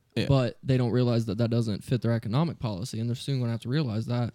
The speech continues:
Speaker 2: That's how, like, countries that are socialists still survive,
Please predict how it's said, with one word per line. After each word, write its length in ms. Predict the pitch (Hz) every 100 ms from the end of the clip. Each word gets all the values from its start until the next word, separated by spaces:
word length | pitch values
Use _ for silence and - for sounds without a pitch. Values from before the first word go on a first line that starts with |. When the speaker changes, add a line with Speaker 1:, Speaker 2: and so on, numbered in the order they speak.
| -
Speaker 2:
That's 220 | 113 -
how, 160 | 123 117
like, 420 | 113 107 - - -
countries 400 | - 123 - 120
that 180 | 117 110 -
are 220 | 107 139
socialists 720 | - 156 160 208 185 - - _
still 360 | - - 147
survive, 500 | 139 127 123 71 50